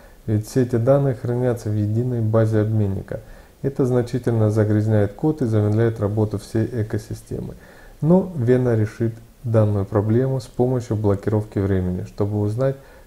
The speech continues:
как именно произойдет, вам стоит ознакомиться, конечно же, э, с Vena, э, white paper, э, которая доступна для загрузки на сайте.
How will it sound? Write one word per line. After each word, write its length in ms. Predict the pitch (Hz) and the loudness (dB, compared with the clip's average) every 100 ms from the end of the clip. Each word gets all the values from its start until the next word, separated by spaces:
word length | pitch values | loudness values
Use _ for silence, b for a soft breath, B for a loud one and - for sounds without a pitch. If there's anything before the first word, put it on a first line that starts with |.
| - | -2
как 300 | 135 143 147 | 0 2 0
именно 400 | 143 139 135 135 B B - | 0 0 -2 -4 B B -8
произойдет, 680 | 127 123 117 117 117 120 117 - b b b - | -2 0 2 0 0 -2 -2 -8 b b b -6
вам 400 | 110 107 110 107 | 0 2 4 0
стоит 400 | - 107 98 101 | -2 -2 0 0
ознакомиться, 840 | 98 95 92 117 127 135 120 127 | -2 -2 -2 -2 0 -2 -2 -4
конечно 520 | 120 104 107 110 113 | -2 0 0 0 0
же, 240 | 104 104 - - - - - | 2 2 0 -6 -20 -16 -4
э, 280 | 107 101 98 | 0 2 0
с 160 | - 107 | -2 0
Vena, 480 | 113 117 120 107 110 B B B B B B B B B B B B B B - - | 2 2 2 0 -2 B B B B B B B B B B B B B B -6 4
э, 40 | |
white 540 | 113 107 127 123 120 - | 6 8 10 8 8 6
paper, 460 | 135 127 117 101 92 - | 8 8 8 4 4 -4
э, 220 | 123 107 - | -2 0 2
которая 380 | 110 123 120 | 0 4 4
доступна 520 | 107 107 - 110 110 104 | 4 2 0 -4 0 2
для 280 | 104 107 | 4 4
загрузки 640 | 104 104 104 107 101 - 101 | 4 2 2 2 0 -2 -2
на 240 | 101 95 | 0 -2
сайте. 640 | 90 - 123 135 135 139 | -4 -2 0 0 0 -2